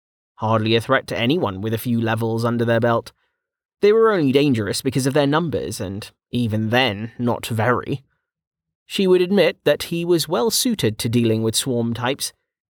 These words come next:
but bruisers were another story. She didn't know what his level was, but no adventurer with armor like his should have had any trouble with something like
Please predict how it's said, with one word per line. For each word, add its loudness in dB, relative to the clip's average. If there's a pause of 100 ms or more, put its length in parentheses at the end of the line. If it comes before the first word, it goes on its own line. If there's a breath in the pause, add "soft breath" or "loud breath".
(240)
but 0 (120)
bruisers 0
were 2
another 2
story. 0 (840)
She 2
didn't -6
know 2
what 0
his -2
level -2
was, -12 (420)
but -2
no 2
adventurer 0
with -2
armor 0
like -6
his -2 (400)
should 2
have 2
had 2
any 0
trouble 0
with 0
something -2
like -4